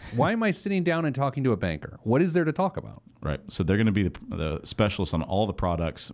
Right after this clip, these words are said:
Speaker 1: but above all else, they're really just the customer service representative and the customer-facing person at the
Speaker 2: Okay,
Speaker 1: branch.
Speaker 2: so the teller is not the te-,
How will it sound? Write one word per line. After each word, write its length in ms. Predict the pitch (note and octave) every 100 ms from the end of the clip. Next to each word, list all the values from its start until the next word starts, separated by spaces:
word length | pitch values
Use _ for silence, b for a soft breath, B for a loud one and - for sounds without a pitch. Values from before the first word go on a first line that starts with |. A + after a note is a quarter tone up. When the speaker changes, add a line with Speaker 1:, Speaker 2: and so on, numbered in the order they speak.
| F#2
Speaker 1:
but 320 | F#2+ - - - -
above 360 | - - A#2 A2
all 180 | G#2 G2+
else, 300 | A2 - - -
they're 120 | A2
really 220 | A2 A#2 A2
just 160 | F#2+
the 80 | -
customer 300 | G2 F#2 E2
service 320 | - F#2 F2
representative 580 | C#2 D2+ C#2+ C#2+ D2 D#2+ - -
and 100 | D2+
the 80 | F2 - - -
customer-facing 640 | - G#2+ F#2+ F2 F2 D#2+ D#2
person 220 | D#2+ E2
at 40 |
the 60 | D#2
Speaker 2:
Okay, 100 | B2
Speaker 1:
branch. 100 | G2
Speaker 2:
so 160 | - C3+
the 100 | A#2+
teller 520 | - - D3+ F3+ F3+
is 300 | C3 A2 G#2+
not 420 | G2+ G2 G#2 A2 - A#2+ - - -
the 80 |
te-, 220 | C#3 -